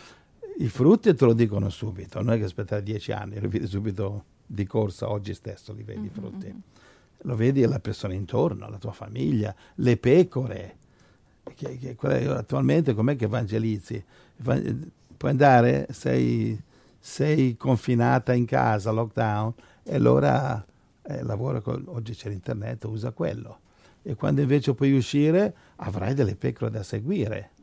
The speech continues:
Speaker 1: E se non c'è pecore da seguire, vattene a cercare,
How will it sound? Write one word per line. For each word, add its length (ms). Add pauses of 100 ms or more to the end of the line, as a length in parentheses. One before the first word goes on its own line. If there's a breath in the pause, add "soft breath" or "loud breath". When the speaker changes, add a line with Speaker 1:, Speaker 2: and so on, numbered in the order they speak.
(300 soft breath)
Speaker 1:
E 140
se 140
non 140
c'è 200
pecore 300
da 140
seguire, 380
vattene 340
a 40
cercare, 600